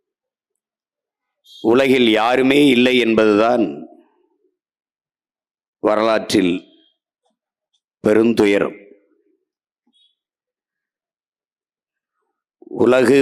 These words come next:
உலகு என்று வள்ளுவன், கம்பன், கபிலன், இளங்கோ எல்லோரும் உலகம் தழுவியே நேசித்து பாடினார்கள்.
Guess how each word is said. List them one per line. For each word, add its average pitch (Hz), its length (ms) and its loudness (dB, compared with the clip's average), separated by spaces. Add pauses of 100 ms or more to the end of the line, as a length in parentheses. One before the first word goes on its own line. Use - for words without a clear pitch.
உலகு 127 500 2
என்று 131 360 2 (4000)
வள்ளுவன், 127 640 2 (160)
கம்பன், 123 480 0 (140)
கபிலன், 127 580 0
இளங்கோ 120 460 2 (160)
எல்லோரும் 135 540 2 (2250)
உலகம் 143 480 0
தழுவியே 147 480 0
நேசித்து 135 560 -2
பாடினார்கள். 101 720 -4